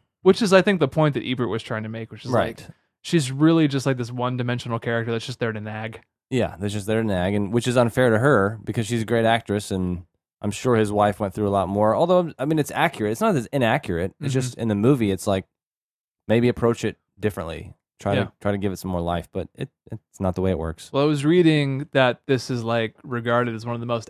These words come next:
Speaker 1: accurate sports films of all time.
Speaker 2: Cool.
Speaker 1: They don't really embellish much. They kinda just tell the facts, and then also the guy was consulting with them, so they got his first-person perspective of what his life was like. So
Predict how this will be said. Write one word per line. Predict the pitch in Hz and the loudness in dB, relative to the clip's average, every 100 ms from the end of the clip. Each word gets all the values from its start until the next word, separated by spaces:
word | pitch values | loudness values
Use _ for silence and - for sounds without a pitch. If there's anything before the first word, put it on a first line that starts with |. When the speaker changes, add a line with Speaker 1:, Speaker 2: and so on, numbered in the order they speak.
| - | -2
Speaker 1:
accurate | 123 117 156 156 156 | -2 -2 -4 -4 -4
sports | - 170 160 - | -6 -6 -6 -8
films | 170 160 160 | -8 -6 -4
of | 160 | -2
all | 160 160 | -2 0
time. | 165 156 165 175 | 0 -2 -4 -4
Speaker 2:
Cool. | 120 104 - - | 0 0 -2 -2
Speaker 1:
They | 135 | 0
don't | 151 | 2
really | 156 | 0
embellish | 143 127 117 135 135 | 0 0 0 0 -2
much. | 160 165 170 - | 0 0 0 -6
They | 123 | -6
kinda | - 127 | -4 -2
just | 120 - | -4 -4
tell | 135 120 | -2 -2
the | |
facts, | 110 120 120 127 - - | 0 2 2 2 -4 -8
and | 135 123 | -6 -2
then | |
also | 123 135 - 127 110 | 0 0 0 -2 -2
the | 117 | -2
guy | 123 123 | 2 2
was | 120 120 | 2 -4
consulting | - 113 - 180 170 123 | -8 -12 -4 -4 -2 -4
with | 113 | -4
them, | 113 107 | -4 -6
so | 110 113 110 107 _ _ _ - | -6 -6 -6 -10 _ _ _ -10
they | 120 | -6
got | 117 135 131 | 2 2 2
his | 117 | -2
first-person | - 143 135 - - 131 135 127 | -4 -2 -2 -2 -4 -4 -6 -8
perspective | 120 - 135 127 113 | -8 -2 -2 -2 -8
of | 110 | -6
what | 113 | -6
his | 120 113 | -6 -6
life | 117 117 120 | -4 -6 -8
was | 107 | -6
like. | 123 143 - | -4 -4 -4
So | - 113 | -8 -8